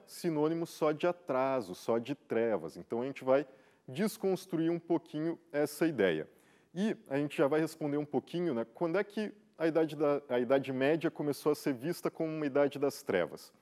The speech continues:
E foi logo no período posterior à Idade Média,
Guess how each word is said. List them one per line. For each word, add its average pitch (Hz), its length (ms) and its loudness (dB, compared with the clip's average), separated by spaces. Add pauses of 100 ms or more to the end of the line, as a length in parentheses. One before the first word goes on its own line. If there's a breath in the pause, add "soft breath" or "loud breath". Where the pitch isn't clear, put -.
(440 soft breath)
E 151 80 -4
foi 170 380 4 (180)
logo 202 480 6
no 190 180 -2
período 185 720 4 (380 soft breath)
posterior 208 680 6
à 190 80 2
Idade 180 320 2
Média, 127 400 -2